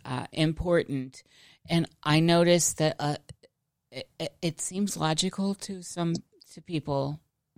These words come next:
when they get it or they start down the path of trying to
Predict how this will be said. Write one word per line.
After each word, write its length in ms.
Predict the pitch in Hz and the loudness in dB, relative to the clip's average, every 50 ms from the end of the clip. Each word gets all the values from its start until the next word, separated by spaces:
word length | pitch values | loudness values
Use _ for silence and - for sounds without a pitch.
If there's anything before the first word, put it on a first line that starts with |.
| 143 143 - - - | -18 -18 -18 -16 -18
when 320 | 165 147 156 165 160 156 | -12 -4 -2 0 2 2
they 120 | 151 147 135 | 2 0 0
get 240 | 131 147 139 139 143 | 0 0 0 2 2
it 280 | 151 156 156 - - _ - | 2 2 0 0 -4 _ -6
or 120 | 143 143 | -4 -4
they 160 | 135 139 135 | -2 -2 -2
start 600 | 135 - - - - 147 139 135 127 - - - - _ _ _ _ _ _ _ _ _ _ _ _ _ _ _ _ _ _ _ _ _ 147 190 185 156 - | -2 -2 -4 -2 -2 -2 0 -2 -2 -4 -8 -14 -14 _ _ _ _ _ _ _ _ _ _ _ _ _ _ _ _ _ _ _ _ _ -20 -20 -20 -8 -2
down 280 | 170 156 151 147 147 | 0 2 2 2 2
the 100 | 147 147 | 2 0
path 420 | 147 170 160 143 131 135 135 - - | -2 -2 -2 -2 -2 -4 -6 -6 -6
of 180 | 139 135 139 - | -8 -8 -6 -8
trying 480 | - - - 147 143 135 135 139 139 | -10 -6 -4 -2 -2 -2 -2 -2 -4
to 400 | 131 - - 143 127 123 123 113 | -6 -8 -10 -12 -14 -16 -18 -18